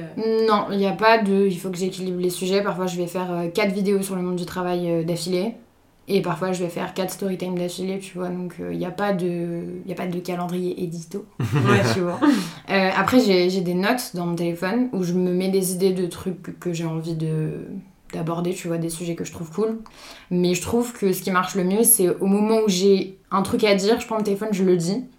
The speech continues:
Speaker 2: et je publie.
Speaker 1: Ouais.
Speaker 2: Donc, c'est plus de l'instant T en fonction de, je sais pas, quelque chose que, euh, j'ai vu aujourd'hui, euh, sur Insta et qui m'a interpellée su-, et où je vais me dire, « Oh purée,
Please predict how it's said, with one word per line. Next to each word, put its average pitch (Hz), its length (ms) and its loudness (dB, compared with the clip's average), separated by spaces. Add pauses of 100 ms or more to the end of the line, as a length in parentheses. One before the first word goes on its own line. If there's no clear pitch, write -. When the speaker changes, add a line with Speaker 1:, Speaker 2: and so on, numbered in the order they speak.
(160)
Speaker 2:
et 196 100 2
je 196 100 -2
publie. 196 260 0
Speaker 1:
Ouais. 190 80 -4 (340)
Speaker 2:
Donc, 196 140 2
c'est 208 200 0
plus 220 360 4
de 208 160 4
l'instant 202 420 2
T 226 320 2 (380)
en - 100 0
fonction 208 380 -2
de, 202 300 4
je 208 40 0
sais 196 180 0
pas, 196 100 2
quelque 196 180 0
chose 196 220 -4
que, 175 720 0 (460)
euh, - 260 -6
j'ai 180 240 2
vu 196 200 2
aujourd'hui, 196 540 4 (160)
euh, 180 220 2
sur 175 260 -2
Insta 202 420 2
et 196 80 4
qui - 140 -2
m'a 180 80 2
interpellée 196 640 4
su-, - 240 -6
et 196 80 2
où 190 120 4
je 175 80 -2
vais 180 100 2
me 185 80 4
dire, « 170 440 -4
Oh 165 140 -4
purée, 165 420 -8